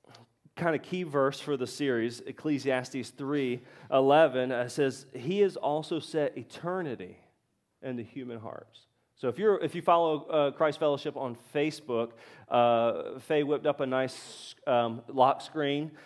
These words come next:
so you can download that and put it to your lock screen. I've been loving that. I've been meditating on that scripture all week because every time I ha-, grab my phone, it's right there looking at me in the face. So, so take advantage of that.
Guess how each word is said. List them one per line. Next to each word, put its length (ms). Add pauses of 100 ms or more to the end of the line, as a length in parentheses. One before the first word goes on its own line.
(120)
so 120
you 80
can 120
download 460
that 140
and 100
put 100
it 60
to 80
your 100
lock 220
screen. 160
I've 60
been 100
loving 220
that. 140
I've 40
been 140
meditating 360
on 60
that 120
scripture 300
all 160
week 220 (220)
because 240
every 120
time 160
I 60
ha-, 140
grab 180
my 80
phone, 240
it's 160
right 240
there 160
looking 240
at 140
me 60
in 60
the 60
face. 300
So, 260
so 160 (160)
take 220
advantage 420
of 120
that. 420